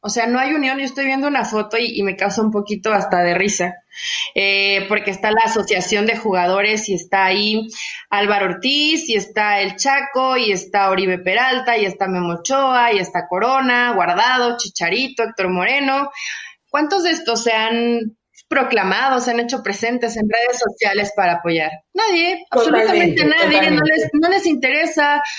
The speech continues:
Speaker 1: lo dejan de lado, porque una, creo que hay apatía, que mientras yo esté bien, no me importa si el de al lado no tiene trabajo o no le pagan,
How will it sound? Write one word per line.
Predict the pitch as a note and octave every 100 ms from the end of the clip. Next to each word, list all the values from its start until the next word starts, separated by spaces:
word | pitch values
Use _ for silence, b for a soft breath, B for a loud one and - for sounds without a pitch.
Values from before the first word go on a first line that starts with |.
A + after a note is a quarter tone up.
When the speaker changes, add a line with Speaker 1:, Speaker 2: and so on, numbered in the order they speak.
| B
Speaker 1:
lo | B3
dejan | C4+ C#4 D4
de | B3
lado, | C4 D4 C4 A3
porque | G#3+ - A#3+
una, | C#4+ F4+ G#4 B4 -
creo | D4+ D#4 D#4
que | D4 C4+ B3
hay | B3
apatía, | A#3+ A#3 - C4+ E4 A#4 - b b _
que | A3
mientras | A3 A3 G#3+ A3+
yo |
esté | A#3+ A#3
bien, | G#3+ A#3+ B3+ A#3+
no |
me | A3+ G#3+
importa | G#3+ G#3+ A3 B3 G#3+
si |
el | F3+
de | F3
al |
lado | G3 G#3+
no | G#3 G3+
tiene | G3+ F#3+
trabajo | E3+ E3+ G3 G#3 C4
o | G#3
no | F#3
le | F#3
pagan, | F3 G3+ A#3 D4